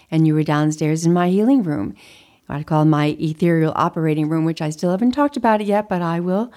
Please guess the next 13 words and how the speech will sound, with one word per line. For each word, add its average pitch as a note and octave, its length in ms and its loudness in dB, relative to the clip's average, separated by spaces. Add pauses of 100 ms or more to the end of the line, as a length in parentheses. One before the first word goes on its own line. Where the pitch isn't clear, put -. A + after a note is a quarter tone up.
(180)
get G#3+ 240 0
there. F#3+ 340 2 (520)
But F#3 420 0
this G3 460 0
was F#3 240 0
a E3 60 0
vortex. F#3+ 880 -4 (1120)
My D#3+ 440 2
thing D#3+ 360 2
is D#3 240 0
that D3+ 340 -2 (160)
there's D#3 320 0
an D3+ 220 -2